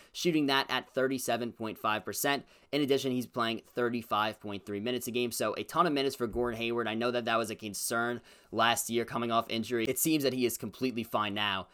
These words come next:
playing thirty-five minutes per game. So in the first game of the season, Gordon Hayward had twenty-eight points against the Cleveland Cavaliers on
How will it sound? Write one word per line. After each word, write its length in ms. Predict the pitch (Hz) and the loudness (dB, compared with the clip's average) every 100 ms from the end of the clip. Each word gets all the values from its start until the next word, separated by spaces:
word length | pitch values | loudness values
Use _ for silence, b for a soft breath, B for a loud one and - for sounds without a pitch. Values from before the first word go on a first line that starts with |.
| b - | b -4
playing 220 | 107 101 - | -4 -4 0
thirty-five 760 | 113 110 104 - 101 98 101 - _ | 0 0 -2 2 4 4 0 -6 _
minutes 480 | 95 101 95 92 - _ | -6 -4 -4 -6 -10 _
per 100 | 98 | -8
game. 380 | 87 107 107 101 | -4 -2 -2 -4
So 140 | - 196 | 4 6
in 60 | |
the 60 | 202 | 6
first 320 | 196 202 - | 6 4 6
game 160 | 180 160 | 4 4
of 60 | |
the 60 | 151 | 2
season, 400 | 156 151 151 131 | 0 2 0 4
Gordon 280 | 143 151 147 | 4 4 2
Hayward 280 | 147 147 | 2 2
had 180 | 135 139 | 2 0
twenty-eight 480 | - 165 165 151 - | -2 -2 0 0 0
points 240 | 135 131 | -2 0
against 200 | 131 123 | -2 -2
the 60 | 123 | -4
Cleveland 380 | - 127 123 120 | -4 -4 -2 -4
Cavaliers 480 | 123 123 123 127 | -2 0 2 2
on 140 | 127 | 0